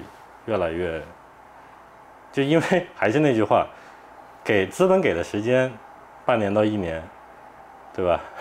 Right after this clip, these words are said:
让你去做，好一点儿的一年到两年，其实也做不出什么好东西。魔兽世界它做了，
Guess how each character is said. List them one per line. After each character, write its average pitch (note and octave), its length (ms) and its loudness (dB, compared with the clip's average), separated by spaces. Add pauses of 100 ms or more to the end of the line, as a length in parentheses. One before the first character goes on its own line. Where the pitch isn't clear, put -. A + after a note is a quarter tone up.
(320)
让 G#2+ 140 0
你 F2+ 60 -6
去 G#2+ 100 -4
做， F#2 260 -2 (200)
好 F#2 200 2
一 B2 60 4
点 C#3+ 140 2
儿 F2+ 40 0
的 F2+ 80 -2
一 A2+ 120 -4
年 G2+ 160 -4
到 G#2 100 4
两 D#2+ 220 -4
年， D2 180 -14
其 - 160 -10
实 A#2+ 80 0
也 F#2+ 100 0
做 G#2 160 -4
不 G2+ 60 -12
出 F#2 140 -12
什 F2+ 100 -8
么 F2 100 -10
好 D#2 120 -6
东 D#2+ 180 -14
西。 D#2 140 -18
魔 F2+ 200 -4
兽 C#3 140 0
世 C#3+ 160 -2
界 C3+ 180 0
它 A#2 120 -4
做 C#3 260 -2
了， F#2 240 0